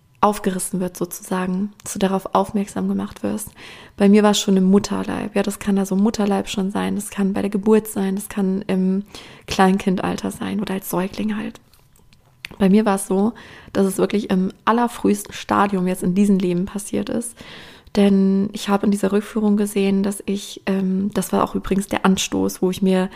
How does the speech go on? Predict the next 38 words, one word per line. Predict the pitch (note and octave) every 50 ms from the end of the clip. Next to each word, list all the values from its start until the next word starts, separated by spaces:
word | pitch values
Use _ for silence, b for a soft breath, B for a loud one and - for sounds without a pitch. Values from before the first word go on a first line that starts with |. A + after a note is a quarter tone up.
| B B B
das | B F#3 -
erste | - - F#3+ - - F#3+
Mal | F#3+ F#3 F3+
dieser | - - - F#3+ -
Wunde | G3 G3 F#3 F#3
bewusst | F3+ - E3+ F3+ G#3 G3+ G#3 -
wurde, | - F3 F#3 -
ohne | A#3+ A#3+ A3+
zu | - - F#3+
wissen, | G3 G3+ - G3
dass | F#3+ F#3
es | - -
meine | F#3 F3 F3+
Urwunde | - G3 F#3+ F#3 F#3+ F#3 F#3 F3+ F#3 -
ist. | - - G#3 - - B B B B B B B B B B B B B _ -
Ähm, | - G3 F#3+ F#3+ F#3+ G3 G3 G3 G3 G3+ G#3 - _ _ _ _ _ _ _ _ _ _ - -
ich | - -
habe | G#3 G3 G3+
mich | G3 A3 G#3+ - -
im | F#3
Mutterleib | F#3 F#3 G3 G3+ - A#3+ A#3 A#3+ A#3 A#3 A3+ - -
gesehen | A#3+ - - A3+ A3+ A#3 A#3 C4 C#4+ C#4+ B B B B B B B _
als | - G3+ G3 G3+ G#3 G#3 G#3+ G#3+ - - - -
Fötus, | - - - - A3 A3+ A3 - G#3+ A3 G#3+ - - - _ _ - - - _ _ - _ _ _ _ _ _ -
dessen | G3+ G3+ G3+ - G3+ G3 G3
Herz | F#3 G3 G#3 G#3 G#3 G#3 - -
gerade | - - E3+ E3+ -
mal | F3 F3+ F#3
schlägt, | F#3 - - - F#3+ F#3+ G3 -
also | F#3+ F#3 F#3+
wirklich | F#3+ F#3+ - G3+ -
in | F#3 G3
einem | F#3+ F#3+
sehr, | G3 - G3+ F#3+ G3
sehr, | F#3+ - F#3 F#3 F#3
sehr | - F3+ F3+ F#3
frühen | - - - F3+ F3+ F#3+
Stadium. | - - - - F3 - - G#3+ G#3+ G3+ G3 A3